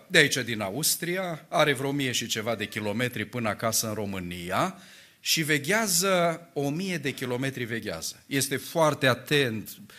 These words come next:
treaz, se uită, evită greșelile altora, dar în ultimii douăzeci de kilometri, aproape de casă, ațipește la volan. Și acolo se întâmplă tragedia.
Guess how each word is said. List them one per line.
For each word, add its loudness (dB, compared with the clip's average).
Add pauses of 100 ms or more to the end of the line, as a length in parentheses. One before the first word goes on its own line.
(220)
treaz, 6
se 4
uită, 2
evită 0 (380)
greșelile 0
altora, 2 (400)
dar 8
în 6
ultimii 2
douăzeci 6
de 8
kilometri, 2
aproape 4
de -2
casă, -2 (340)
ațipește -2
la 0
volan. -4 (200)
Și -4
acolo -4
se -4
întâmplă -6
tragedia. -4